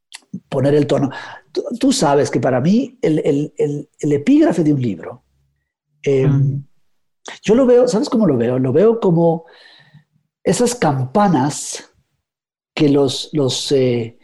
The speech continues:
Speaker 1: tibetanos suenan antes de la meditación, ¿no?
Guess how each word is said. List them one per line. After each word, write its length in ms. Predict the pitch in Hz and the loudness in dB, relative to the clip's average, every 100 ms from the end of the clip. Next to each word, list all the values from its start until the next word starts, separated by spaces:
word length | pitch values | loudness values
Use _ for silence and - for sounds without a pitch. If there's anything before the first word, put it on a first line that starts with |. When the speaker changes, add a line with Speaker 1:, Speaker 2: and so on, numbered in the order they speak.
| _ | _
Speaker 1:
tibetanos 920 | - 175 190 202 180 165 170 - - _ | -2 0 2 2 0 2 -2 -4 -10 _
suenan 500 | - - 196 156 151 | -6 0 2 2 0
antes 300 | 156 156 175 | -2 0 0
de 60 | 156 | 2
la 100 | 143 | 2
meditación, 680 | 139 123 - - 101 87 101 _ _ _ _ - - - 139 139 - - - | 2 0 -2 -6 -8 -10 -14 _ _ _ _ -20 -10 -2 -2 -2 -4 -6 -4
¿no? 240 | 262 233 | -4 -4